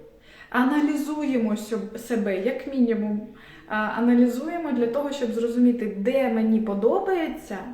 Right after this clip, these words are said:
а де мені не подобається, де я отримую енергію, коли я це роблю, а де я навпаки втрачаю. І, звісно, логічний висновок, робіть те, де ви отримуєте енергію. Тому що енергія,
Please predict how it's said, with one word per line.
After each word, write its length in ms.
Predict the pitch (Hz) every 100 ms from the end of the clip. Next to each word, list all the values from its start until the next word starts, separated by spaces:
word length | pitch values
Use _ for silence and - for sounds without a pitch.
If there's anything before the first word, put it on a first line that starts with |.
| - -
а 100 | 202
де 160 | 277
мені 260 | 359 339 320
не 200 | 262 254
подобається, 680 | 233 196 190 180 185 - 196
де 260 | 226 269
я 160 | 254 226
отримую 640 | 220 - 233 381 440 403 381
енергію, 480 | 330 269 240 214 202 240
коли 200 | 233 220
я 120 | 208
це 200 | - 240
роблю, 380 | 254 190 180 175 - - -
а 100 | 233
де 140 | 226 339
я 140 | 320
навпаки 420 | 302 302 285 294
втрачаю. 720 | 262 233 240 240 220 180 185 - - - - -
І, 120 | 262
звісно, 540 | 247 370 - - 277
логічний 560 | 247 262 269 - - 208
висновок, 680 | 285 453 453 359 349 339 240
робіть 540 | 262 247 226 - -
те, 320 | 247 381 440
де 120 | 262 214
ви 220 | 247 392
отримуєте 920 | 285 - 285 311 294 262 233 214 226
енергію. 600 | 214 208 190 202 196 - - - - - -
Тому 200 | 262 294
що 160 | - 285 -
енергія, 760 | 311 269 240 233 233 254 277